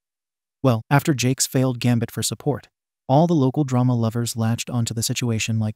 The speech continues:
barnacles to a boat. And they kept messaging me with more information, even though I wasn't asking. So I was being kept in the loop,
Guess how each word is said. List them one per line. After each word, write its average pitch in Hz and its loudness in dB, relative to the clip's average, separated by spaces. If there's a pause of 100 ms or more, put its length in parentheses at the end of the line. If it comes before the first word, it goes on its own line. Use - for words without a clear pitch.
barnacles 107 -2
to 117 -4
a 113 -2
boat. 107 -8 (500)
And 135 4
they 139 4
kept - -2
messaging 117 2
me 110 0
with 117 -6
more 123 0
information, 117 -4 (500)
even 160 6
though 135 4
I 127 2
wasn't 120 -2
asking. - -4 (600)
So 139 4
I 131 4
was 123 0
being 120 -2
kept - -4
in 117 0
the 110 0
loop, 123 -6